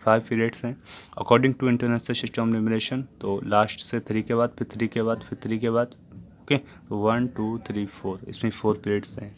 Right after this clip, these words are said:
आपको ऐसे बतानी है। ठीक, अब स्टूडेंट्स, इसका क्वेश्चन नंबर एट आपको सॉल्व करना है। ठीक है, क्वेश्चन नंबर आपको सेल्फ ही सॉल्व करना है एट। ठीक,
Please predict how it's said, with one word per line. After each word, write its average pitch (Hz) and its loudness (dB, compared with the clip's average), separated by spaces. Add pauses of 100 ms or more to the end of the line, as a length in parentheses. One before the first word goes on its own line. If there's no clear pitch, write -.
आपको 104 0
ऐसे 104 -4
बतानी 92 -8
है। 95 -16 (340)
ठीक, 147 0 (800)
अब 113 4
स्टूडेंट्स, 131 2 (220)
इसका 131 2
क्वेश्चन 127 0
नंबर 123 4
एट 117 6
आपको 104 0
सॉल्व 113 4
करना 120 2
है। 120 -2 (420)
ठीक 123 0
है, 135 2 (600)
क्वेश्चन 120 4
नंबर 123 10
आपको 120 6 (160)
सेल्फ - 2 (220)
ही 117 -4 (300)
सॉल्व 104 2
करना 95 -4
है 87 -10
एट। 87 -12 (760)
ठीक, 123 -8